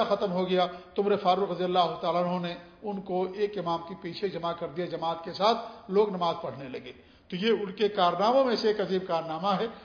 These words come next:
لہذا اسے بدعت قرار دینا نعوذ باللہ من ذالک، یہ توہین ہے اور عمر فاروق رضی اللہ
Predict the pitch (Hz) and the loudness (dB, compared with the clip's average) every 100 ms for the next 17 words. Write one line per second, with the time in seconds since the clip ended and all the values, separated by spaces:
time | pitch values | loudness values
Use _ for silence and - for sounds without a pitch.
0 | - 170 180 190 190 185 202 175 165 196 | -8 0 4 6 4 4 4 2 2 4
1 | 233 - 202 190 180 180 185 185 151 165 | 4 6 6 6 2 -2 0 -2 -2 -2
2 | 180 175 170 170 185 202 196 - - - | 0 0 0 2 2 2 -2 -12 -18 -16
3 | 156 185 190 185 165 - - - 165 160 | -2 2 4 2 -2 -8 -12 -2 0 0
4 | 208 226 190 202 214 - - - 190 202 | 0 2 2 2 2 -4 -10 2 4 6
5 | 175 175 175 180 180 180 180 185 165 185 | 2 -2 0 0 0 -2 -4 -2 0 0
6 | 254 233 190 190 185 | 0 0 2 4 4